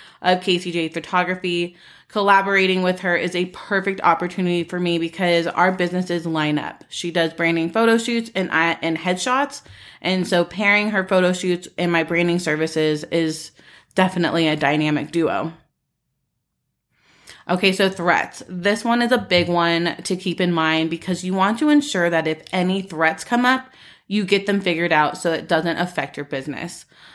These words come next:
Cost of your service or product could be threatened depending on the going rate in your industry. You want to make sure that you are being competitive with your pricing, but you also need to ensure that you are covered as well.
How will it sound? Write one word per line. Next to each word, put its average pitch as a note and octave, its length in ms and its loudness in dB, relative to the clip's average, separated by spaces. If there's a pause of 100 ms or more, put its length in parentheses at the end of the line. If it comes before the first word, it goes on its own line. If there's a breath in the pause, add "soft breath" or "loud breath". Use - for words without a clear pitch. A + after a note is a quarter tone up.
(140 loud breath)
Cost G#3 360 2
of G3+ 120 -4
your G3 120 0
service F3+ 560 0
or E3 140 -2
product F3+ 600 2
could C4 200 0
be A3+ 160 0
threatened F3+ 680 0
depending F#3+ 560 -2
on E3+ 360 2
the E3 60 -2
going E3 320 0
rate D#3 180 -2
in D#3+ 160 -4
your C#3+ 100 -8
industry. D#3 760 -6 (1040 soft breath)
You G#3+ 200 4
want F#3+ 340 4
to G#3 100 -2
make F3+ 200 2
sure F3 300 4
that E3 220 2
you E3+ 360 0
are E3 200 4
being D#3+ 320 2
competitive A#3 640 0
with A#3 140 0
your G#3+ 100 2
pricing, F#3+ 560 -2
but F#3+ 160 -2
you A3+ 180 -6
also G3+ 280 2
need A3 200 2
to G#3 100 -4
ensure G3 300 -2
that E3 200 0
you E3 180 0
are D#3 100 2
covered C#3+ 380 -6
as C#3+ 160 -6
well. F3+ 460 0